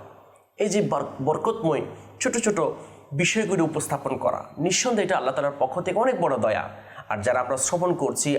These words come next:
আমল করছি, তাদের উপর আল্লাহ তাআলার পক্ষ থেকে অনেক বড় একটা ইহসান হয়েছে, দয়া হয়েছে।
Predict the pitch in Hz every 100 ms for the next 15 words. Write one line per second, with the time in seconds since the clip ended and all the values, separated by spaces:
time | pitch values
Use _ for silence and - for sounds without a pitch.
0 | - 147 185 202 190 - 151 - 160 226
1 | 247 233 185 - 143 135 123 - 143 170
2 | - - - - - 135 123 113 110 98
3 | 101 98 120 104 101 92 107 - 69 -
4 | 95 78 -